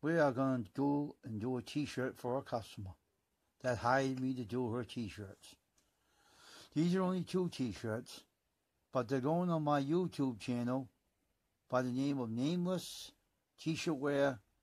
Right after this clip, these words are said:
Custom Screen Printing this morning. So this is not gonna be a very long video. It's gonna be a pretty short video.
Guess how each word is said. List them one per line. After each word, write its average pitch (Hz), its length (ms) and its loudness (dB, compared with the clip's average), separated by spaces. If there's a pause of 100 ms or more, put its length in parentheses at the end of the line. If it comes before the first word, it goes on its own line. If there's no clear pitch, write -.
Custom 139 480 2
Screen 113 540 -4
Printing 127 400 0
this 95 200 -12
morning. 101 340 -4 (840)
So 139 320 8
this 160 280 0
is 131 100 -4
not 156 240 6
gonna 147 160 0
be 139 140 0
a 131 80 0
very 147 320 4
long 123 500 4
video. 98 460 -4 (1080)
It's 117 120 -4
gonna 143 200 6
be 139 160 2
a 131 80 6
pretty 110 320 2
short 156 400 8
video. 107 500 0